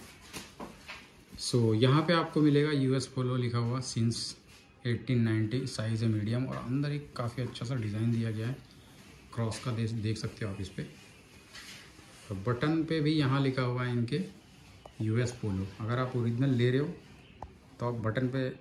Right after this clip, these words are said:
गौर फरमाना कभी। देख रहे हो आप बटन पे यूएस Polo लिखा हुआ है white color का।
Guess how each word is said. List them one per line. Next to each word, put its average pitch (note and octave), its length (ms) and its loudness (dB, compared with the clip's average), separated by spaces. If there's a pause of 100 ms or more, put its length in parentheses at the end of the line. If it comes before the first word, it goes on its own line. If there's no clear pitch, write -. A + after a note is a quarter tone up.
(280)
गौर A#2 280 2
फरमाना A2 400 0
कभी। A2+ 320 -2 (1300)
देख A2 220 0
रहे C#3+ 120 4
हो D#3 60 -2
आप D3+ 80 -2
बटन A#2+ 300 0
पे D3 140 0 (1500)
यूएस A2+ 240 0
Polo A2 260 0
लिखा G#2+ 200 0
हुआ A2 160 0
है D3 80 -4 (260)
white A2+ 220 -2
color A2+ 220 0
का। B2 80 -2